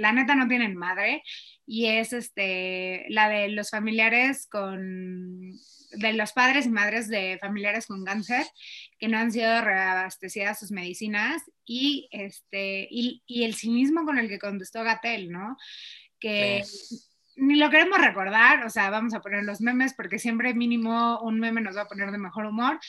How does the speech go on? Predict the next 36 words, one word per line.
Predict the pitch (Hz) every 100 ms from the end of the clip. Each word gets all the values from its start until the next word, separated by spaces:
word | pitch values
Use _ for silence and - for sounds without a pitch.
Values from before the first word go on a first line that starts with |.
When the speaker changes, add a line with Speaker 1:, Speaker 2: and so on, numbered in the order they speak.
| - - - _
Speaker 1:
pero | 233 254
tristemente | 311 339 330 277 262
al | 247
día | 254 262
de | 240
hoy | 220 226 240
no | 233 220
se | 233
los | 214 202
han | 190
dado. | 202 208 226 277 _ _ _ _ - - -
Hoy | 247 262
todavía | 262 226 220 220 220 220 - - _
hubo | 233 240 226 214
paros | 220 220 254 269
por | 220
la | 202
ciudad | 185 185 190 202 233
y | 190
por | 185
el | 185
centro | 180 214 202 208 220 269 - - - _ _ _
porque | - 254 254
no | 254
les | 262 269
han | 247 240
re-, | 233 233 -
reabastecido | 202 196 190 185 - 196 214 214 214
el, | 208 196 -
el | 202 196
medicamento. | 185 185 196 196 208 175 165 - - - - -
Y | 240 247
lo | 233
peor | 247 240 247
es | 269 -
que, | 220 208 202 196 -